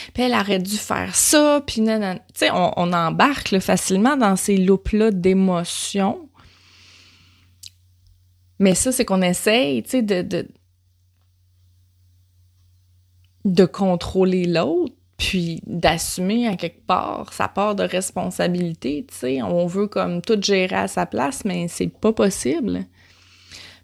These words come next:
Puis en te concentrant sur ta part de responsabilité à toi dans une situation, puis de pas en assumer plus, tu laisses la chance à l'autre d'être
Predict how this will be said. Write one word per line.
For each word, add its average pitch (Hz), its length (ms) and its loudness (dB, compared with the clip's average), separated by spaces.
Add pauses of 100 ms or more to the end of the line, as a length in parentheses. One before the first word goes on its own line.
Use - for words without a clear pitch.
Puis 202 120 2
en 208 160 6
te 214 200 2
concentrant 233 720 -2
sur 202 240 -6
ta 247 260 2
part 226 300 6
de 208 100 4
responsabilité 190 960 2
à 185 80 0
toi 214 160 -2
dans 220 180 2
une 180 220 -2
situation, 196 880 2
puis 208 140 -8
de 175 120 0
pas 220 180 -2
en 220 100 2
assumer 185 560 0
plus, 208 480 0 (380)
tu - 200 -4
laisses 208 540 0
la 185 200 -2
chance 220 440 0
à 185 100 2
l'autre 196 300 0
d'être 202 300 -4